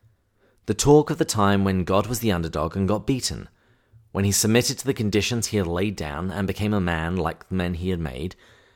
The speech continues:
and the men he had made broke him and killed him. This is the dogma we find so dull, this terrifying drama of which God is the victim and hero. If this is dull,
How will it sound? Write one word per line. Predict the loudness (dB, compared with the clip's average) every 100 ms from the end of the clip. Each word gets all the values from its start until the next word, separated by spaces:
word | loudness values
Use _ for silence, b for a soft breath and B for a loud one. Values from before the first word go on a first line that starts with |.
| b 0
and | 4
the |
men | 4 4
he | 4
had | 2
made | 0 -4 -6 -10 -8
broke | -4 -4 -6
him | -6 -6 -10 _
and | -8 -4
killed | -2 -2 -4
him. | -10 -12 -20 _ _ _ _ _ _ _ _ _ _ _
This | 0 2 2 0 -2
is | -4
the | 0
dogma | 4 4 4 2
we | 2 0
find | 0 0 0
so | -2 0
dull, | 2 2 2 -4 -10 b b b b b b b _ -8
this | -4 -4 -6 -14
terrifying | -6 0 2 2 0 0
drama | 0 0 0 0
of | -4 -4 -4
which | -4 -2
God | -2 0 -2
is | -4
the | -4
victim | -4 -4 -4 -4 -4
and | -4 -4 -6
hero. | -4 -4 -4 -6 -14 _ _ _ _ _ _ _ _ _ _ _
If | -12 -4
this | -2 0
is | 0
dull, | 2 4 2 -2